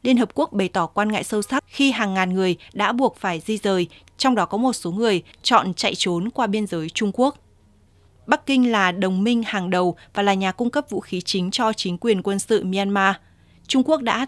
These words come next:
từ chối coi cuộc binh biến giành chính quyền vào năm hai nghìn không trăm hai mươi mốt ở Myanmar là đảo chính. Hôm hai tháng mười một, Đại hội đồng Liên Hợp Quốc đã thông qua nghị quyết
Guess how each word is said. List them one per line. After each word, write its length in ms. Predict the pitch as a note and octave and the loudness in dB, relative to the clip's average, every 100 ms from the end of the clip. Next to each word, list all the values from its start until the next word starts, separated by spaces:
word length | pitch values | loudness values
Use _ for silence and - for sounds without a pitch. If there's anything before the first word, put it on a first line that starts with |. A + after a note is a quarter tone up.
| - | -2
từ 200 | G#3+ F3+ | 0 0
chối 280 | - F3+ F#3 - | -2 -2 -2 -6
coi 180 | - B3+ | -2 0
cuộc 260 | B3 A#3+ - | 2 0 2
binh 240 | G#3+ A#3+ | 0 2
biến 300 | G3+ F3+ G#3+ | 4 2 2
giành 260 | C4+ A3 F3+ | -2 -2 -2
chính 240 | - F#3 | -2 -4
quyền 320 | - B3 G3+ D#3+ - | 0 4 4 0 -6
vào 80 | - | -4
năm 160 | G3 A3+ | -2 -2
hai 120 | A#3+ | -2
nghìn 200 | A3 F3+ | 0 -2
không 220 | - G#3 | -2 -2
trăm 220 | G#3 G#3 | 0 -2
hai 120 | G#3 G3+ | -2 0
mươi 100 | G3+ | 2
mốt 200 | A3 C#4+ | 2 0
ở 260 | - F#3 | -2 -2
Myanmar 520 | D#3+ F3 F#3+ G3+ G3+ F#3+ - _ | -2 -2 -2 0 0 0 -8 _
là 300 | F3+ F3+ E3 | -4 -2 -2
đảo 200 | E3+ E3+ | -2 -4
chính. 300 | - F3 E3 A#3+ - - _ _ _ G#3 F#3+ G3+ C#4+ D#4 _ _ _ C#4 C#4 C#4+ C#4 C4 B3 _ _ _ _ _ _ _ _ _ _ _ _ - - _ _ _ _ _ _ - _ - | -2 -2 -2 -6 -10 -20 _ _ _ _ _ _ _ _ _ _ _ _ _ _ _ _ _ _ _ _ _ _ _ _ _ _ _ _ _ -20 -20 _ _ _ _ _ _ -20 _ -12
Hôm 340 | - D4 C4+ C4 | 2 6 6 6
hai 200 | C4+ B3+ | 2 2
tháng 200 | F#3+ A3+ | 2 2
mười 100 | A#3+ | 4
một, 240 | G3 F#3+ - - | 2 0 -4 0
Đại 120 | G#3 | 2
hội 140 | A3+ | 2
đồng 220 | G3+ G3+ | 2 0
Liên 180 | G#3 A#3+ | 2 0
Hợp 120 | A#3+ - | 0 -2
Quốc 320 | C#4 D4+ - | -2 -2 -2
đã 200 | A3 C4 | 0 0
thông 200 | C#4+ C4 | 2 2
qua 140 | B3+ | 2
nghị 160 | A#3 G#3+ - | 2 0 0
quyết 200 | C#4 | -2